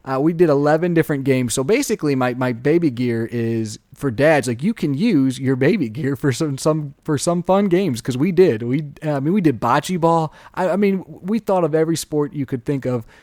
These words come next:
using only kids' toys. And I'll tell you, it was, it was hilarious. It was fun. We had a few cocktails, and, and we're playing, uh, uh, crazy games, trying to relive glory days of athletics with, <laughs> you know,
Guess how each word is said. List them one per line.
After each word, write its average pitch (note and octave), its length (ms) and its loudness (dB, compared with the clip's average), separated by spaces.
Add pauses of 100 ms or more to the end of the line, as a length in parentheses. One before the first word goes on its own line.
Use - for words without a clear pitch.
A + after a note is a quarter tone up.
using C#3 380 4
only C#3+ 360 -2
kids' B2+ 280 -2
toys. A#2 440 -4
And A#2 260 -4
I'll C3+ 220 -2
tell C#3+ 120 0
you, B2+ 140 0
it B2+ 80 0
was, C#3+ 240 0
it D#3 80 2
was D3+ 140 2
hilarious. A#2+ 360 0
It C3 60 -6
was B2 120 -8
fun. A#2+ 300 -4 (360)
We C3 80 0
had C#3 80 4
a B2 40 2
few D3 140 2
cocktails, C3+ 640 0
and, A#2 240 -6
and A#2+ 140 -6
we're A#2+ 120 -4
playing, C3 460 -4
uh, A#2+ 220 -4 (640)
uh, A#2+ 180 -4
crazy C#3+ 320 4
games, C3 240 0
trying C3 220 0
to A#2+ 100 -2
relive B2+ 500 -2 (200)
glory C3 340 0
days B2 240 0
of A2+ 80 -2
athletics B2 560 -2
with, - 260 -4 (460)
<laughs> - 140 -20
you D#3+ 120 4
know, C3+ 200 2